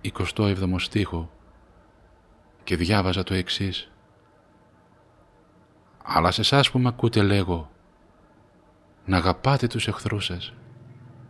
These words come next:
να ευεργετείτε εκείνους που σας μισούν, να ευλογείτε εκείνους που σας καταρώνται, να προσεύχεστε δια εκείνους που σας κακομεταχειρίζονται".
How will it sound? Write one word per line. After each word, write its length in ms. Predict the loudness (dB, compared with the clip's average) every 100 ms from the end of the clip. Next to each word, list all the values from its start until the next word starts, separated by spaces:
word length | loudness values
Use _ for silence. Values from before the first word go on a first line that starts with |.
| -20 -20 -20 -20 -20 -18 -4
να 100 | 2
ευεργετείτε 480 | 2 4 2 4
εκείνους 440 | 2 2 2 2 0
που 100 | 0
σας 180 | 0 2
μισούν, 500 | 2 2 0 -2 -8 -20 -20 -20 -20 -20 -20 -20 -20 -20 -20 -20 -20 -20 -12
να 140 | -4 -2
ευλογείτε 500 | 2 2 2 2 2
εκείνους 460 | 0 0 2 0
που 60 | -4
σας 160 | -6
καταρώνται, 640 | -2 0 2 2 2 -2 -6 -16 -20 -20 -20 -20 -20 _ -20 -20 -20 -20 -20 -20 -20 -20 -20 -20 -20 -6
να 180 | -2
προσεύχεστε 960 | 0 0 2 2 2 -2 -2 0 -2 -4 -20 -20 -20 -20 -20 -20 -20 -20 -14
δια 240 | 0 4
εκείνους 480 | 4 2 0 0 0
που 80 | -2
σας 180 | -4 -4
κακομεταχειρίζονται". 1000 | -2 -2 0 0 0 0 0 -4 -4 -8